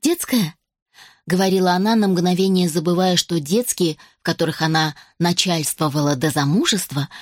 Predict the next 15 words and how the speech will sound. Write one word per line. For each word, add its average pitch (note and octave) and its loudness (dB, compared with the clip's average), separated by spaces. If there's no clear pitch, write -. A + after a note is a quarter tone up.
обычно A3 -2
считались A3 0
у F#3+ 2
неё F3+ 2
образцом E3 0
чистоплотности. - -6
У G#3 2
этой A3 0
комнаты A#3 0
имелось G#3 2
одно F#3+ 0
преимущество A#3 0
перед F#3+ 0
большинством F#3+ 0
детских. C3+ -4